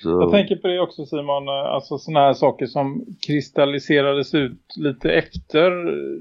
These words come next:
Speaker 2: du hade gjort September Clues, jag menar bland annat den här, eh, synksignalen då liksom.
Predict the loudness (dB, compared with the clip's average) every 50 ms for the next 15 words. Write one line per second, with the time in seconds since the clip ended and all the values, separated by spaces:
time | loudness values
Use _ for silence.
0 | -10 -4 -2 0 2 2 2 4 2 2 2 0 -4 -6 -8 -2 0 0 0 0
1 | -2 -6 -6 -2 -2 -2 -2 -2 -6 -8 -8 -6 -4 -2 -2 0 0 0 0 0
2 | 0 -2 -6 -4 -2 -2 0 0 0 0 -2 -2 -6 -8 -8 -8 -8 -10 -10 -12
3 | -14 -16 -4 -2 0 0 0 -2 -6 -8 -6 -4 -2 0 2 2 4 4 4 4
4 | 2 0 -2 0 0 0 0 -2 -6 -8 -6 -6 -6 -6 -8 -12